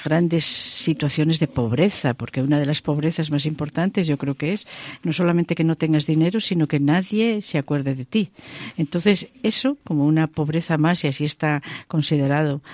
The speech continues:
a nivel general, no solamente por Cáritas, pues intentamos desde Cáritas paliarlo. Y a lo largo de este año, junto con la Pastoral de la Salud, es decir, a nivel diocesano,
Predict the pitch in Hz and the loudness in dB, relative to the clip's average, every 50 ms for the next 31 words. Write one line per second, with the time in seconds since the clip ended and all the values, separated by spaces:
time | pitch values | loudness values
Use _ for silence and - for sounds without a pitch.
0 | - - - - 139 139 131 131 131 131 135 - - 135 131 127 135 143 160 170 | -18 -10 -6 -4 -2 0 0 0 0 -2 -2 -4 -4 -2 0 0 0 0 0 0
1 | 156 139 131 - 143 131 127 127 135 131 - 127 - 117 127 - - 135 147 170 | 0 0 -2 -2 -4 -2 -2 0 -2 -2 -4 -6 -8 -8 -8 -4 -4 -4 -2 -4
2 | 175 - - 220 214 - - - - - - - - - 151 - - - - - | -4 -6 -6 -6 -6 -8 -12 -14 -14 -14 -14 -8 -4 -2 -2 0 -2 -2 -2 -2
3 | 170 160 - 160 151 151 - 175 185 196 196 185 185 180 170 175 170 - 180 180 | 0 2 2 2 2 2 0 2 2 2 2 2 2 0 0 0 -2 0 0 0
4 | 180 185 185 - 185 170 - _ - 147 139 131 139 147 143 143 143 139 127 110 | 0 0 0 0 -2 -2 -2 _ 2 2 4 4 4 4 4 2 2 0 -2 -2
5 | 127 - - - - - - - - _ - 165 170 165 160 151 147 147 - - | -4 -10 -16 -14 -14 -12 -14 -14 -10 _ 2 4 4 6 6 4 4 2 0 0
6 | 175 170 170 165 165 180 208 214 220 208 196 190 - - - 175 170 185 208 208 | 2 2 4 4 4 4 4 4 4 4 4 2 0 0 0 2 2 4 2 2
7 | 190 190 208 226 - - - - - - - 196 190 170 190 180 196 180 170 156 | 2 2 0 -4 -6 -10 -16 -16 -14 -8 -2 -2 -2 0 0 0 0 0 0 0
8 | - 147 - - 156 147 156 160 160 156 147 143 135 - 143 135 165 196 208 180 | 0 -2 -2 0 0 2 2 2 2 2 0 0 0 0 0 0 2 0 0 0
9 | - 165 151 151 139 - - 170 160 156 151 147 147 151 147 143 147 135 - - | 0 0 0 0 -2 0 2 4 4 6 6 6 4 2 2 2 0 0 0 -2
10 | 131 - - 160 160 156 151 156 175 | -4 -2 0 2 4 4 4 2 0